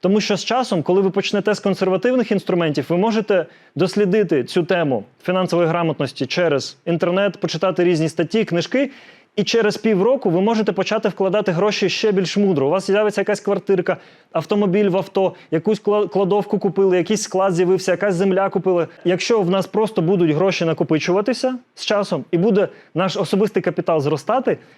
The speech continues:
нам буде легше і спокійніше, у нас будуть розв'язані руки.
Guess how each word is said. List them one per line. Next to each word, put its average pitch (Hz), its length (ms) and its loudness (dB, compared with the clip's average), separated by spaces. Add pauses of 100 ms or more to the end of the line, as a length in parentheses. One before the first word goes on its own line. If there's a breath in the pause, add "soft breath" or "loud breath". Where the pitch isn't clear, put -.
(340 soft breath)
нам 208 220 0
буде 185 220 2
легше 196 420 0
і 190 60 0
спокійніше, 185 680 -2
у 123 60 -4
нас 170 120 0
будуть 202 280 0
розв'язані 180 580 0
руки. 170 260 0